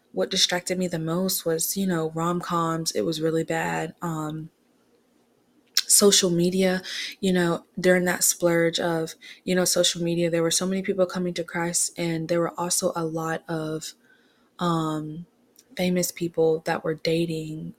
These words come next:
also Christian, and, you know, just kinda exploiting their relationship, which was fine, but it just was not for me in that season.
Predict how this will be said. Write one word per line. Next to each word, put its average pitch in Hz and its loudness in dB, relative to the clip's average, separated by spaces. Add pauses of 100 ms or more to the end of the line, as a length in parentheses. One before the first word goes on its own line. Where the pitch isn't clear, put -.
(160)
also 165 -2
Christian, 160 -2
and, 165 -4
you 170 0
know, 156 -2
just - 0
kinda 180 -2 (480)
exploiting 220 4
their 220 4
relationship, 202 2
which 185 -4
was - 0
fine, 170 -2
but 175 2
it 170 -2
just - 2
was 175 2
not 165 -2
for - -6
me 165 -2
in 156 -6
that - -6
season. 180 -4